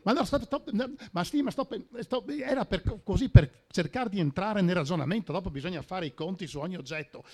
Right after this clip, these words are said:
Perché un aereo, pe-, una Ryanair ti dà, te lo, ti dà un biglietto dieci euro, e un aereo che costa duecento milioni, perché te lo dà dieci euro? Sì, ma che sia anche cinquanta, mi viene da ridere, hanno fatto per telegiornale vedere che costerà cinqu-, cos'è cinquanta euro? Prendi,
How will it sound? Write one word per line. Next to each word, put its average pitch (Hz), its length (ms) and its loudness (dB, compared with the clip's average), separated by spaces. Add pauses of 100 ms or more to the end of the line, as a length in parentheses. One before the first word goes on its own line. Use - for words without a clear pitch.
(200)
Perché 311 300 0
un 294 140 0
aereo, 165 360 2 (160)
pe-, 196 180 0
una 175 180 6
Ryanair 170 500 2
ti - 120 -4
dà, 147 120 -2
te - 220 -10
lo, 143 100 -2
ti 131 140 -10
dà 175 80 0
un 170 80 2
biglietto 139 260 0
dieci 135 320 0
euro, 131 320 0
e 165 40 2
un 180 100 2
aereo 240 220 2
che - 20 0
costa - 180 -2
duecento 160 380 -4
milioni, 160 400 -4
perché - 200 -2
te - 100 -12
lo 175 80 -6
dà 131 120 -8
dieci 143 320 -8
euro? 135 320 -10 (260)
Sì, 214 220 -2
ma 147 120 -4
che 165 100 -6
sia 202 100 -6
anche 170 160 -4
cinquanta, 151 540 -4
mi 135 80 -8
viene 165 160 -6
da 151 80 0
ridere, 160 260 0 (200)
hanno 170 200 0
fatto 196 260 -2
per 160 200 -2
telegiornale 175 440 0
vedere 165 320 0
che 175 120 -8
costerà 170 340 -6
cinqu-, 165 320 -10
cos'è 196 220 -6
cinquanta 151 420 -6
euro? 151 160 0
Prendi, 190 360 -4